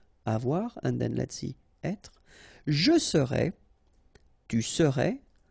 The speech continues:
il serait, elle serait, nous serions,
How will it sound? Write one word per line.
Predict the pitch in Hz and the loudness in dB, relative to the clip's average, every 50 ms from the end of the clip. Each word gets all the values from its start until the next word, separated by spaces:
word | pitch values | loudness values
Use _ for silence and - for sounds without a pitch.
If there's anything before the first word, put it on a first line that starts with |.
| _ _ _ _ _ _ _ | _ _ _ _ _ _ _
il | - 143 139 131 | 2 2 2 2
serait, | 127 - - - 196 180 151 156 151 180 240 294 - _ _ - | 0 -2 0 2 2 2 2 2 0 0 -2 -2 -6 _ _ -4
elle | - 135 123 123 | 0 0 0 0
serait, | - - - 131 120 120 131 117 - 196 269 - _ _ _ _ _ _ _ _ _ _ _ _ _ _ _ _ _ | -2 -2 0 0 0 0 0 -2 -2 -4 -6 -8 _ _ _ _ _ _ _ _ _ _ _ _ _ _ _ _ _
nous | - 151 180 226 311 330 359 | 0 2 4 6 6 6 4
serions, | - - - 175 151 135 135 127 120 117 113 127 175 202 | 2 0 2 2 2 2 2 0 0 0 -2 -2 -6 -10